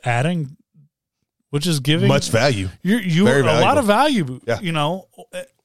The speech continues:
Speaker 1: and it's the same thing if you can just sit there and cook those fries, 'cause you're adding a lot of value, 'cause you know what, those,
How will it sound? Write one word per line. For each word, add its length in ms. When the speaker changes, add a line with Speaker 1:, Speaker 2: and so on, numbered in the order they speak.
Speaker 1:
and 140
it's 100
the 80
same 200
thing 160
if 100
you 80
can 140
just 200
sit 140
there 140
and 80
cook 240
those 120
fries, 380
'cause 160
you're 160
adding 240
a 60
lot 140
of 80
value, 280
'cause 200
you 60
know 140
what, 140
those, 360